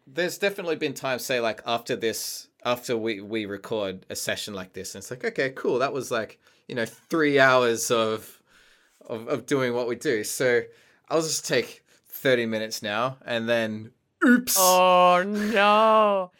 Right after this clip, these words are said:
Speaker 2: See, but if you made that, if you made it every time, every time it was only thirty minutes, then you would get used to it. And then you would not, I mean, <laughs> pro-,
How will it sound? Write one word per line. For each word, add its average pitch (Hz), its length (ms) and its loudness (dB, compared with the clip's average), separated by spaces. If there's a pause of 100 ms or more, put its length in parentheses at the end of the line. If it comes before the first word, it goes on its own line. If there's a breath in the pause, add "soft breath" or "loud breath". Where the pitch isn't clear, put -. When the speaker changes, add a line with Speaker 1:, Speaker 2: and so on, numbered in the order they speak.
(160 loud breath)
Speaker 2:
See, - 200 -2
but 247 140 0
if 254 120 -4
you 254 120 -2
made 240 260 2
that, 208 320 0
if - 160 -10
you 220 80 -6
made 220 200 0
it 196 100 -2
every 214 240 -2
time, 170 400 -4
every 196 240 -2
time 202 260 -2
it 180 120 -6
was 165 120 -16
only 175 240 -8
thirty 170 300 -6
minutes, 180 340 -8
then 180 200 -8
you 175 100 -6
would 160 120 -12
get 147 140 -10
used - 300 -14
to - 80 -18
it. - 120 -16 (500)
And 147 200 -10
then 156 140 -8
you 151 120 -10
would 147 220 -10
not, 143 420 -8 (720)
I 185 100 0
mean, 185 340 0 (140)
<laughs> - 520 -12
pro-, 320 220 4